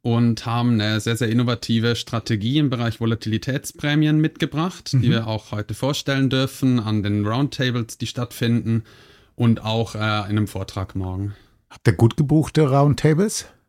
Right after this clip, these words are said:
Speaker 1: Ich gehe davon aus, ja. Also mit unserer Strategie stoßen wir auf jeden Fall im Moment, ähm, sehr den Zahn der Zeit. Also das ist ein großes Kundenbedürfnis. Bei uns ist es vielfach so, dass auch die Lösungen, die wir entwickeln bei Finreon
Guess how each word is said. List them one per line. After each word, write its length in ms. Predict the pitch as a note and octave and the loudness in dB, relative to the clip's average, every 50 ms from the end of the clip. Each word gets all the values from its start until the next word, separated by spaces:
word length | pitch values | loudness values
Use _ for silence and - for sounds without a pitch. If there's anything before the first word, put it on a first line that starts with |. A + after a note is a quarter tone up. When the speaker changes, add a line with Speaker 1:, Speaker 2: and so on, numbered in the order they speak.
| _ _ _ _ _ _ _ _ _ _ | _ _ _ _ _ _ _ _ _ _
Speaker 1:
Ich 180 | - G#2+ - | -10 -8 -4
gehe 140 | - B2 C3 | 0 2 2
davon 260 | C3+ A2+ - C3 A#2+ | 2 0 0 0 0
aus, 380 | A#2 B2 C3 B2+ G#2 G2 - - | 0 0 0 0 0 -2 -2 -2
ja. 180 | A2+ G#2+ G#2+ G#2+ | -2 -2 -2 -2
Also 180 | G#2 - A2+ | -4 -2 -2
mit 140 | A2 G#2+ F#2+ | -2 0 0
unserer 260 | A#2 B2 C3 C3 C3 | 2 2 2 2 2
Strategie 440 | - - C#3+ B2 - C3 B2 C#3+ D3+ | 0 0 -2 0 2 2 2 2 2
stoßen 360 | - - C3 C3 - - C3+ | 2 0 0 0 2 2 2
wir 100 | C3 A#2 | 2 2
auf 100 | A2 - | 2 2
jeden 180 | C3 C#3 C#3+ B2+ | 2 2 2 2
Fall 220 | - B2+ A#2+ A#2+ | 0 -2 -2 0
im 40 | A#2+ | 2
Moment, 460 | A#2 A#2 B2 B2 B2+ C3 B2+ - - - _ _ _ _ _ _ - | 2 2 4 4 4 2 2 0 -6 -14 _ _ _ _ _ _ -4
ähm, 380 | - A#2 A#2 A2+ A2+ G#2 F2+ | -2 0 2 2 2 0 -2
sehr 380 | G#2 - - A2+ A#2+ B2 C3 B2+ | -4 -4 -2 0 0 0 0 0
den 240 | A#2+ A#2+ A#2 A2+ - | 2 2 0 0 0
Zahn 240 | C3 A#2+ A#2+ B2 A2+ | -2 0 0 2 0
der 140 | A2 - | 0 -2
Zeit. 420 | - - A#2 B2 D#3 E3+ E3+ - A#2 | -2 -4 -2 0 -2 -2 -2 -4 -4
Also 320 | A#2 A2 G#2+ A2 A2 G#2+ | -2 -2 0 0 0 -2
das 220 | G#2+ - A2 G#2+ - | -2 -4 -6 -8 -6
ist 80 | - G#2+ | -4 -4
ein 240 | G#2+ G2+ G2 G#2+ | -4 -4 -4 -8
großes 360 | - - A#2+ C3 B2+ - - - | -6 -2 -2 -2 0 -2 -4 -2
Kundenbedürfnis. 1000 | - C3+ C#3+ C3+ B2 B2+ B2 B2 B2+ B2 B2+ C3 - - - C3 C3+ C3 - - | 2 2 2 4 4 2 2 2 2 0 0 0 0 0 0 0 2 0 -2 -6
Bei 140 | - - G#2+ | -6 -6 -2
uns 240 | A2 A#2 A2+ - B2 | -2 -2 -2 -2 -2
ist 60 | A#2 | -4
es 120 | - - | -4 -2
vielfach 340 | - - B2+ A#2+ - B2+ A2 | -2 -2 -2 0 -2 -4 -6
so, 220 | - - - A#2+ | -6 -4 -4 -2
dass 180 | A#2+ A#2 - - | -2 -2 -4 -6
auch 140 | F#2 A2 - | -6 -8 -6
die 140 | - A2+ G#2 | -4 -2 0
Lösungen, 440 | G#2+ A2+ B2+ B2 C3 B2+ A#2+ A2+ | 2 2 2 2 2 2 2 2
die 140 | G#2 A2+ G#2 | 2 2 0
wir 80 | A2+ A2 | 0 0
entwickeln 560 | A2 A2 - - C3+ C3+ - - C#3 C#3 C3+ | 0 -2 -2 -2 -4 -2 0 0 2 2 2
bei 120 | B2+ B2+ | 2 0
Finreon 640 | B2 - C3 C3+ D3 C3+ C3 C3 C3 C3+ C#3+ D3+ C#3+ | 0 0 2 2 2 2 2 0 0 0 0 0 -2